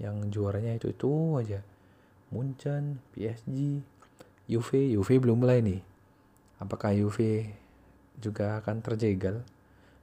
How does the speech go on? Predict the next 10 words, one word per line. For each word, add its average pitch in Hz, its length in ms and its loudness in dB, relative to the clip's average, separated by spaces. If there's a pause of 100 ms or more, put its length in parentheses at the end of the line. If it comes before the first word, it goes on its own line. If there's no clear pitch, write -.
di 110 160 -4
awal 104 480 0
musim 110 480 -4
ini 101 240 -4 (800)
menyusul 107 500 -2
para 104 240 2
juara 104 300 4
bertahan 101 320 0
yang 104 180 0
lain? 104 300 -2